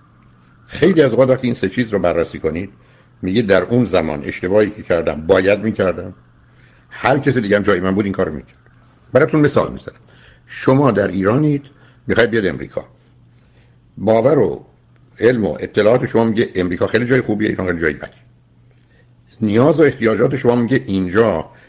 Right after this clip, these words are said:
احتیاجاتی که شما برای خودتون و خانواده و بچه‌ها و رشدشون و مدرسه و اینا دارید، اینجا بهتر از اونجاست. سوم، در اون زمان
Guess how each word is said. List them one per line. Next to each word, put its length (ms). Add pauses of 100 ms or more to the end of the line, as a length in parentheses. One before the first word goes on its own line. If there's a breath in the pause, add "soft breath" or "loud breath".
(120 soft breath)
احتیاجاتی 480
که 60
شما 180
برای 160
خودتون 340
و 20
خانواده 380
و 100
بچه‌ها 420
و 180
رشدشون 420
و 40
مدرسه 460
و 140 (400 loud breath)
اینا 200
دارید، 300
اینجا 260
بهتر 260
از 120
اونجاست. 420
سوم، 440 (880 soft breath)
در 120
اون 160
زمان 440